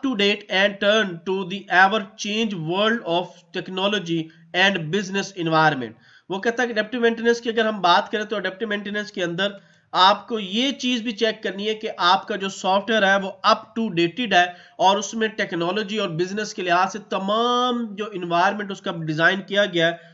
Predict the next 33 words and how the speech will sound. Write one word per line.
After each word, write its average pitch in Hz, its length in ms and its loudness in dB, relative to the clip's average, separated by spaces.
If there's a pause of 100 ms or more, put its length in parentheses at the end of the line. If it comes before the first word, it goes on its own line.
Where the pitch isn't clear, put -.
(120)
वो 202 160 0
वर्ल्ड 208 460 2
लेवल 175 420 2
पे 180 240 -4
जो 170 160 -2
है 160 160 4
वो 180 160 -4
रिकॉग्नाइज 170 600 -2
है 180 200 0
या 160 100 4
आप 160 400 -2
उस 180 220 -6
लेवल 156 300 2
पे 202 260 -2 (260)
अपडेटेड 156 580 -2
है। 101 180 -12 (680)
प्रो, 285 180 0
अ, 277 220 2
प्री, 233 480 0
अ, 196 180 2
प्री 247 360 -2
इफेक्टिव, 240 520 -4 (720)
प्रीफेक्टिव 247 800 -2 (200)
मेंटेनेंस, 190 600 0 (380)
this 175 220 -2 (200)
include 220 400 -2 (120)
modification 208 540 -4
and 196 220 -4 (200)
updates 185 840 -6 (160)
done 214 200 4 (200)
in 180 100 2 (240)
order 185 340 2
to 160 220 -6